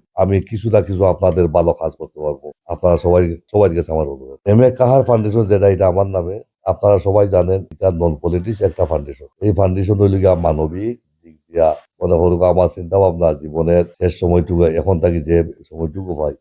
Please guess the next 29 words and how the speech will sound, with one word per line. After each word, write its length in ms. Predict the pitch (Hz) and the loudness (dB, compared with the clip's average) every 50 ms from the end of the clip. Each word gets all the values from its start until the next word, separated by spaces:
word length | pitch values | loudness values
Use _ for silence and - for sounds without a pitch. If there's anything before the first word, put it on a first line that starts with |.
| _ _ 85 | _ _ 0
গরিব 220 | 85 85 90 80 76 82 | 0 2 0 0 -2 -4
দুঃখী 320 | 82 - - _ - 80 78 - _ _ 80 80 | -6 -8 -8 _ -12 -12 -12 -12 _ _ -2 0
এলাকা, 340 | 80 80 76 - - 85 82 82 82 - _ _ - | 2 0 0 0 0 0 0 0 0 -4 _ _ -6
বাকি 180 | 82 80 76 76 69 | -6 -6 -6 -6 -8
বিভিন্ন 260 | 80 80 92 95 95 98 92 82 | -8 -8 -10 -8 -6 -4 -2 -2
এলাকার 340 | 82 76 69 76 76 76 76 - _ _ _ | 0 -2 -2 -2 -4 -4 -4 -6 _ _ _
সামাজিক 460 | - 82 78 80 80 73 76 80 87 87 - _ _ _ 80 | -4 -2 0 0 0 0 -2 -4 -6 -6 -8 _ _ _ 0
যার 180 | 90 101 104 92 85 | 2 2 2 2 2
যে 80 | 90 90 90 | 2 2 2
অসুবিধা 400 | 85 - - 92 87 90 78 82 78 76 | 2 0 -2 -6 -6 -4 -2 0 0 0
আছে, 160 | 71 73 73 71 71 _ _ _ - 85 | -2 -4 -8 -12 -14 _ _ _ -4 0
আমার 160 | 87 92 87 - | 0 2 2 2
সাধ্য 240 | 90 87 78 78 87 98 98 | 0 -2 -2 -2 -2 0 0
মতো 200 | 90 80 76 85 80 80 - - _ _ - | 0 0 0 0 0 0 -2 -6 _ _ -4
ওদের 180 | 80 76 82 80 - 82 | -2 0 0 0 0 -2
কাজকর্ম 360 | 80 76 76 76 80 80 87 82 78 | -4 -2 -2 -2 -2 0 0 -2 -2
কইরা 200 | 82 80 82 85 78 | 0 0 2 2 2
দেওয়া, 220 | 78 78 78 80 85 82 - _ _ - | 2 2 2 2 0 -2 -6 _ _ -8
ওদেরকে 280 | 95 92 95 - - - 101 101 | -6 -4 -2 0 0 0 0 0
সহযোগিতা 460 | 85 80 82 87 87 85 87 76 82 82 76 | -2 -2 -2 -2 -2 -4 -4 -2 0 0 2
করা, 160 | 80 82 87 87 85 - _ - | 2 0 0 -2 -4 -8 _ -12
সাহায্য 320 | 73 76 80 76 73 78 95 85 76 | -8 -6 -6 -6 -4 -2 -2 0 2
করা, 160 | 82 82 87 87 80 73 | 2 2 2 0 -2 -4
গরিব 220 | 80 80 78 82 78 76 | -4 -2 -2 -2 -2 -4
দুঃখী 220 | 85 80 - - 82 73 | -8 -10 -10 -12 -16 -10
যে 80 | 73 85 87 | -6 -6 -4
যেখানে 240 | 90 80 82 80 80 73 71 | -2 0 0 -2 -2 -4 -8
বিপদে 300 | 67 65 71 67 - 73 71 | -12 -20 -20 -20 -20 -20 -20
আছে, 140 | - _ | -20 _